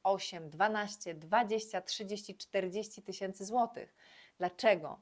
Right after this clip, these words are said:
Dlatego, że mam schody produktowe i dopasowałam je do stopnia gotowości klientki. No to czym są te stopnie gotowości klientki? I tutaj oczywiście pierwsze pewnie, co może nawet Tobie przyjść do głowy, to to, że gotowość klientki jest uzależniona od jej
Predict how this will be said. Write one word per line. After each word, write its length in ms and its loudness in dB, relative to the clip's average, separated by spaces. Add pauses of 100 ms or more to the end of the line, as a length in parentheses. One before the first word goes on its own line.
(100)
Dlatego, 640 0
że 120 -8
mam 400 -8
schody 420 -2
produktowe 760 -4 (220)
i 100 -10
dopasowałam 1160 -4
je 240 -12 (180)
do 120 -16
stopnia 680 -12
gotowości 560 -14
klientki. 480 -16 (400)
No 60 -14
to 100 0
czym 180 0
są 160 -2
te 120 -2
stopnie 300 -2
gotowości 680 -4 (140)
klientki? 680 -6
I 60 -6 (320)
tutaj 280 2
oczywiście 440 -6
pierwsze 340 -4
pewnie, 260 -4
co 140 -6
może 200 -6
nawet 260 -6
Tobie 180 -14
przyjść 300 -8
do 120 -4
głowy, 260 0
to 120 -8
to, 160 -4
że 320 -4
gotowość 580 -6
klientki 380 -8
jest 140 -8
uzależniona 720 -4
od 180 -8
jej 340 -2